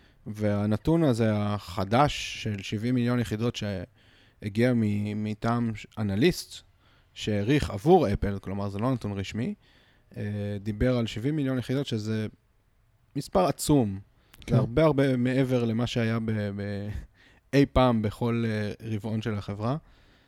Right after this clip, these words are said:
Speaker 1: זה מקפיץ אותה ל-, לסדר גודל של סמסונג. סמסונג ברבעון הקודם, בשלישי,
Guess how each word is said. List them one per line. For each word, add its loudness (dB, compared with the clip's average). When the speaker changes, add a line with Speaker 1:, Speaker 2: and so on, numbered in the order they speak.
Speaker 1:
זה 0
מקפיץ 4
אותה 4
ל-, 2
לסדר -2
גודל 4
של -2
סמסונג. 0
סמסונג -4
ברבעון -2
הקודם, -2
בשלישי, -6